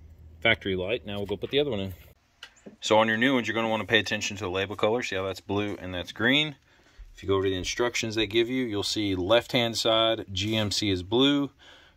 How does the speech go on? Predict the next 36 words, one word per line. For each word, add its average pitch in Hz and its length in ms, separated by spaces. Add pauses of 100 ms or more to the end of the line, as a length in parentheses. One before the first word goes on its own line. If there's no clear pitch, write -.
right-hand 113 480
G 107 160
M 98 100
C 92 160
is 85 120
green. 82 420
So 85 160
we 98 100
took 110 200
the 90 100
right 107 200
hand 110 200
off, 120 360 (560)
so - 120
we're 92 60
gonna 87 120
grab 90 280
that 87 140
one 92 120
and 87 100
put 87 80
it 85 100
on. 78 220 (400)
All 117 80
right, - 120 (600)
plug 98 180
it - 60
back 95 220
in. 170 320 (4000)
All 101 160
right, 90 280
hold 98 200
on, 80 180
let's 85 180
see - 120
here. - 220